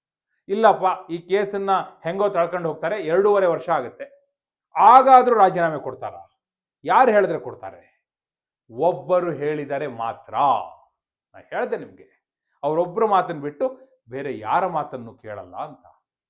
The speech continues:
ಸೋನಿಯಾ ಗಾಂಧಿ ಅವ್ರು ಹೇಳಿದ್ರೆ ರಾಜೀನಾಮೆ ಕೊಡಲ್ಲ ಅಂದೆ ನಾನು.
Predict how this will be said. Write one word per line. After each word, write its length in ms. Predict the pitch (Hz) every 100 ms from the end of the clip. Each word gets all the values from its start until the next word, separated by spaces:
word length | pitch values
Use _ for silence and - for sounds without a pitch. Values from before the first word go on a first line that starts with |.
| _ _ _ _ _ _ _ _ _ -
ಸೋನಿಯಾ 540 | 123 175 202 214 214
ಗಾಂಧಿ 340 | 202 196 196
ಅವ್ರು 160 | 202 180
ಹೇಳಿದ್ರೆ 460 | 170 190 190 196 247
ರಾಜೀನಾಮೆ 500 | 196 185 185 180 170
ಕೊಡಲ್ಲ 300 | 156 139 127
ಅಂದೆ 280 | 208 220
ನಾನು. 240 | 139 110